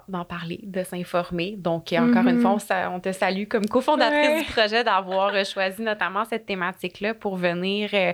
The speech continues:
Speaker 2: Mhm.
Speaker 1: faire de la lumière, euh, sur,
Speaker 2: Ouais.
Speaker 1: euh, sur tout ça.
Speaker 2: Puis il faut plus de recherche, oui, puis encore plus au Québec.
Speaker 1: Ouais.
Speaker 2: Puisqu'on en a pas beaucoup, quand il y en a de plus en plus, là, qui
Speaker 1: Ouais.
Speaker 2: sortent, puis que, que c'est vraiment,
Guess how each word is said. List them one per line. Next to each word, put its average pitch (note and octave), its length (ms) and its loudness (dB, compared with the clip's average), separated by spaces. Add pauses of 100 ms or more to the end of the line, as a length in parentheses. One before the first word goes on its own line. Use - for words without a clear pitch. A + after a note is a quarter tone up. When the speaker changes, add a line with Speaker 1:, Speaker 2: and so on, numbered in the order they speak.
(180)
Speaker 2:
Mhm. A#3+ 160 0
Speaker 1:
faire A3+ 160 2
de A3 80 2
la G3+ 160 4
lumière, F#3 640 0
euh, E3 420 2
sur, - 240 -6
Speaker 2:
Ouais. F3 500 0
Speaker 1:
euh, E3 40 -4
sur F#3+ 200 -6
tout - 140 -10
ça. F#3+ 240 0 (320)
Speaker 2:
Puis B3+ 100 0
il A#3+ 80 2
faut E4 220 2
plus C4 300 -2
de A#3+ 80 2
recherche, A3 640 0
oui, A#3+ 220 2
puis B3+ 160 0
encore G#3 360 0
plus - 240 0
au A#3 60 2
Québec. A3 720 -2
Speaker 1:
Ouais. G3 180 4 (220)
Speaker 2:
Puisqu'on C#4+ 400 2
en A#3 160 4
a A#3 100 2
pas D4 220 -2
beaucoup, F4 220 2
quand F#4 140 2
il C#4+ 60 2
y C4 40 4
en B3+ 60 4
a B3+ 60 6
de B3+ 100 6
plus E4 220 2
en D#4+ 140 4
plus, F#4 220 0
là, D#4+ 120 4
qui A3 60 -6
Speaker 1:
Ouais. A3 80 2
Speaker 2:
sortent, E4 480 2
puis - 200 -10
que, A3+ 400 0
que A#3+ 80 -6
c'est A#3 180 -2
vraiment, A#3 360 0